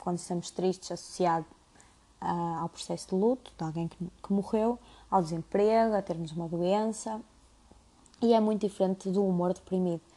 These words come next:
que pode ser um sintoma ou então uma síndrome. Ah, a depressão muitas vezes é diagnosticada erradamente quando alguém está a passar por um processo de luto, lá está, quando na verdade um luto mal resolvido é que pode dar origem a uma depressão.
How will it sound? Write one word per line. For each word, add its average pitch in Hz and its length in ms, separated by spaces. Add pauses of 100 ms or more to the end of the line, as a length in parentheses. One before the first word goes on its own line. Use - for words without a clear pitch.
(160)
que - 120
pode 160 200
ser 175 120
um 175 100
sintoma 196 500
ou 196 60
então 170 260
uma 170 140
síndrome. 165 500 (640)
Ah, 175 280
a - 20
depressão - 320
muitas 233 220
vezes 226 180
é 214 120
diagnosticada 196 680
erradamente 170 720
quando 170 180
alguém 170 180
está 170 180
a 175 40
passar 165 320
por - 140
um 170 40
processo - 520
de 175 60
luto, 175 260
lá 175 80
está, 185 260
quando 185 220
na 190 100
verdade 190 380 (680)
um 233 220
luto 233 400
mal 175 160
resolvido 185 420
é 185 40
que - 140
pode 170 280
dar 180 220
origem 175 440 (120)
a 190 60
uma 175 200
depressão. - 460